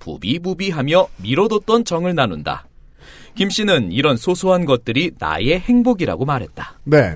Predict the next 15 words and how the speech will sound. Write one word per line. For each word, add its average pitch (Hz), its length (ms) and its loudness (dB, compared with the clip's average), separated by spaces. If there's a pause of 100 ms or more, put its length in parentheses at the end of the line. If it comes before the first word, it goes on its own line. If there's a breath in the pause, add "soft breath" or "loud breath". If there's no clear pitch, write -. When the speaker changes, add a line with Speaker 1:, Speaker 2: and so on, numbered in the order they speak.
Speaker 2:
이 170 120 -2
기사를 190 400 0
읽으면서 135 580 0
말이죠. 101 580 -4
앞으로 123 360 -4
이제 123 120 -16
쭉 - 200 -6
더 185 100 2
들어보시겠는데, 117 920 -4 (840 loud breath)
어, 127 340 -4
방송 156 240 -2
들어가기 170 320 2
전에 180 200 0
정은정 156 500 2
농축산이 147 880 0